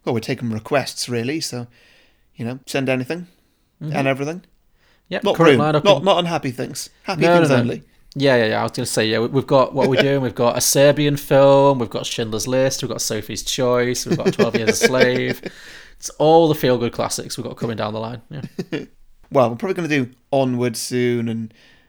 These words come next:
Speaker 1: a
Speaker 2: Oh,
Speaker 1: few
Speaker 2: God,
Speaker 1: other
Speaker 2: that's
Speaker 1: th-,
Speaker 2: gonna,
Speaker 1: a
Speaker 2: is that
Speaker 1: few
Speaker 2: gonna
Speaker 1: other things
Speaker 2: destroy
Speaker 1: we
Speaker 2: me as
Speaker 1: missed in
Speaker 2: well?
Speaker 1: the cinema. We're gonna do some Disneys.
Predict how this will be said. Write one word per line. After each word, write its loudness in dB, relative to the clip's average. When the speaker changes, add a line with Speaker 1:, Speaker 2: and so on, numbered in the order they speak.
Speaker 1:
a -20
Speaker 2:
Oh, -6
Speaker 1:
few 2
Speaker 2:
God, 4
Speaker 1:
other 6
Speaker 2:
that's 0
Speaker 1:
th-, 2
Speaker 2:
gonna, 2
Speaker 1:
a -14
Speaker 2:
is 0
that 8
Speaker 1:
few 4
Speaker 2:
gonna 8
Speaker 1:
other 4
things 6
Speaker 2:
destroy 4
Speaker 1:
we 4
Speaker 2:
me 2
as 6
Speaker 1:
missed 0
in 2
Speaker 2:
well? 4
Speaker 1:
the -2
cinema. 0
We're -6
gonna -6
do -2
some -8
Disneys. -6